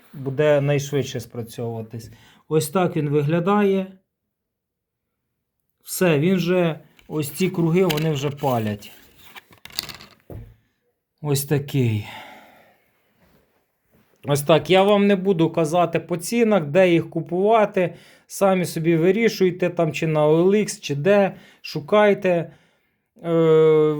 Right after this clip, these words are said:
я ними не торгую. В мене зацікавленості в цьому взагалі ніякої нема. Просто хотілося вам показати, як, е, плюс-мінус, щоб ви собі орієнтувалися, наскільки,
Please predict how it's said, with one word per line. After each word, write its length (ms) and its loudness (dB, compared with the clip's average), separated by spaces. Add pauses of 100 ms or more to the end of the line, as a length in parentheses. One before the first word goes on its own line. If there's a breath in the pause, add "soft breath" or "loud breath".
(140)
я 340 2
ними 280 2
не 160 0
торгую. 640 0
В 40 -8
мене 320 0
зацікавленості 880 -2
в 60 -8
цьому 280 -2
взагалі 460 0
ніякої 480 -2
нема. 260 -4
Просто 400 -2
хотілося 640 0
вам 240 2
показати, 840 -2 (520 loud breath)
як, 400 0
е, 520 4 (880)
плюс-мінус, 840 0
щоб 240 -4
ви 200 0
собі 300 -4
орієнтувалися, 1000 0
наскільки, 720 -2